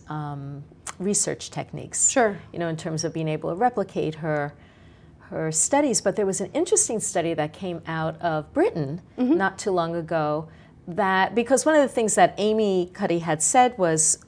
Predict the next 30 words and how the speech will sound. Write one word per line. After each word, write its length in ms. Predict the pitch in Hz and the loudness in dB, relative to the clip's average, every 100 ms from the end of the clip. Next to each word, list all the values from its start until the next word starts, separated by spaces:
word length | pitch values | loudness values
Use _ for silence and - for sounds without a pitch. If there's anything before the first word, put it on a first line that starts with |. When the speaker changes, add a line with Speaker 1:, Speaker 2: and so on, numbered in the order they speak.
| - | -14
Speaker 1:
the, 440 | 170 180 156 156 - - - - - - | 0 4 4 2 -6 -20 -20 -20 -20 -4
the 100 | 185 | -4
poses 520 | - 240 247 226 196 | 2 4 4 4 4
that 260 | 202 175 165 | 6 6 4
broaden 760 | 180 196 214 233 240 190 170 | 0 2 4 4 4 2 0
your 180 | 165 165 | 0 0
body 640 | 151 160 143 139 135 170 - - - - - - | 0 -2 0 -2 -2 -4 -6 -16 -20 -20 -18 -6
are 480 | 170 160 156 151 - | -2 0 0 0 0
enhancing 680 | 190 175 180 156 156 156 151 | -2 -2 -2 0 0 -2 -4
to 140 | - | -6
your 100 | 147 143 | -6 -6
confidence, 640 | 151 123 - - 160 160 | -8 -10 -10 -8 -8 -6
and 100 | 202 | -2
the 60 | 175 | 0
ones 320 | 175 170 160 | 0 0 2
that 220 | 175 160 | 2 2
are 200 | 160 156 | 0 0
closed 1160 | 156 - - 254 240 185 160 160 185 - - - - - - - - - - | -2 -10 -8 2 4 4 2 -2 -2 -4 -6 -10 -20 -20 -20 -20 -20 -10 0
are 520 | 180 170 170 170 165 | 2 4 4 4 2
less 260 | 190 180 - | 4 4 4
so 360 | - 120 - - | 2 0 -2 -6
Speaker 2:
Mm-hmm. 140 | - | -4
Speaker 1:
and 380 | 240 277 160 165 | 0 2 0 -2
diminish 640 | 165 185 196 143 - - - - - | 0 2 2 0 -2 -10 -16 -20 -14
the, 440 | 165 151 139 127 - 160 | -6 -2 -2 -2 -4 -6
the 120 | 131 | -8
testosterone 1160 | 139 131 - - 151 - - 147 147 143 139 | -6 -6 -6 -6 -4 -4 -2 -4 -4 -6 -8
or 200 | 117 110 | -8 -8
the 120 | 127 151 | -8 -6
hormones 680 | 165 151 139 131 131 - | -4 -4 -6 -8 -10 -12